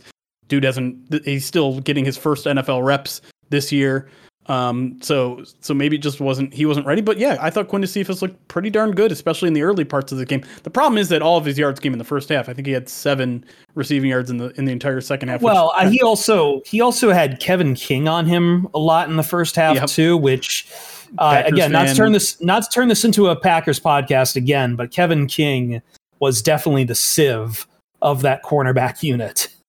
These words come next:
Speaker 1: No question. He, he had a good breakup on that one pass that, that Cephas only made the, al-, almost made the, the Odell catch in, but, um,
Speaker 2: Oh my God. Yeah, that catch, man. If he had, <clears throat> all it was was his arm getting tangled up on that.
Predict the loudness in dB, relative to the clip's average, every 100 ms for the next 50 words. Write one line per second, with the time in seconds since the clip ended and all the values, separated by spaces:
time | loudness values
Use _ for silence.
0 | -6 -4 -2 -4 -8 -16 -4 -2 0 2
1 | 2 2 4 2 4 2 2 0 0 0
2 | 0 0 -2 -4 -18 _ -6 -2 -2 -4
3 | -2 -2 -2 -8 -8 _ -10 -6 -4 -2
4 | -2 -2 -2 -2 -4 -2 -4 -4 0 2
5 | 2 2 0 0 0 0 0 -2 -2 0
6 | 0 0 -4 -6 -6 -8 -8 -12 -14 -20
7 | -20 _ _ -6 -4 -4 0 0 -2 -4
8 | -2 2 2 0 0 0 2 0 0 -6
9 | -6 -4 -4 -6 -8 -8 -8 -4 0 0
10 | 0 -6 -10 -14 -14 -14 0 4 4 4
11 | 2 0 0 0 0 0 0 0 -4 -6
12 | -4 -4 -6 -8 -8 -10 -14 -20